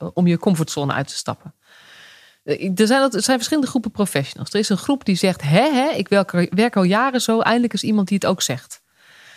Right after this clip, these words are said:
Dus dat is superfijn. En, eh, tegen jullie wil ik vooral zeggen, eh, jongens, ik ben superblij wat je doet.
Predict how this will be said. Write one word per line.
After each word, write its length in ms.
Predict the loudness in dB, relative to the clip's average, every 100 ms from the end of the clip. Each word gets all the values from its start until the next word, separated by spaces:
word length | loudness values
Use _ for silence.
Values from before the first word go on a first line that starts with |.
| -20 -20 _
Dus 180 | -4 2
dat 180 | 2 4
is 280 | 2 0 2
superfijn. 640 | 2 0 2 4 4 -2 -4
En, 320 | 0 2 2
eh, 580 | 0 2 2 0 -2 -6
tegen 280 | -2 0 2
jullie 220 | 2 4
wil 100 | 2
ik 100 | 0
vooral 340 | -2 0 0
zeggen, 500 | 2 0 0 -2 -2
eh, 260 | -2 -2 0
jongens, 260 | 2 2 0
ik 120 | 0
ben 160 | 0 0
superblij 580 | -2 0 2 4 4
wat 160 | 2 -2
je 80 | 0
doet. 260 | -2 -2